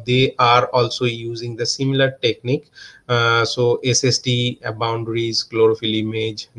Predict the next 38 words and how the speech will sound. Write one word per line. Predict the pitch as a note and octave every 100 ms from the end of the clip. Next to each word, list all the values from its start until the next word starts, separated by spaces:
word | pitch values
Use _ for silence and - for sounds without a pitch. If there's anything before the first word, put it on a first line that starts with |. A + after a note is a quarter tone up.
| A2
generate | A2 G#2+ G#2+ A2 -
commercial | A2 A2 G#2+ A2+
fishery | G#2 A2 - G#2+ G#2
charts, | - G#2+ G#2+ G#2 - - - -
strong | - - C3 B2
color | B2 A#2 A2+ A2
fronts | - A#2 A2
associated | G#2 G#2 A#2 G#2+ A2+ G#2+ A2 G2+
with | A2
favorable, | - G#2+ G#2 A2 G#2+ G#2+ - -
uh, | A#2 A2 A#2+
uh, | A2+
range | G#2 G#2+ A2+ A2
of, | A2+ G#2+ -
uh, | G#2+ G#2 G#2 G2+
this | A2 G#2 - - - -
part | G#2+ -
species | - - B2+ B2+ A2
wise, | A2+ A2+ G#2+
those | B2 A2+
informations | A2+ G#2+ A2+ A2 A2 G#2+ A2 G#2+
also | G#2 -
they | G#2 G#2+ G#2
are | G#2
providing. | - G#2+ A2+ G#2 - - - - -
They | C3+
generate | B2+ C#3 C#3+ D#3 C#3+
the, | C3+ C#3+ C#3+
uh, | C#3+ C3+
these | C3 C3+
S | C3+ -
S | C3+
T | - B2+
charts | - A#2+ C3 - -
three | - - A#2+
times | A#2+ A#2 A#2
a | A2+
week | A2 A2+ D#3+ -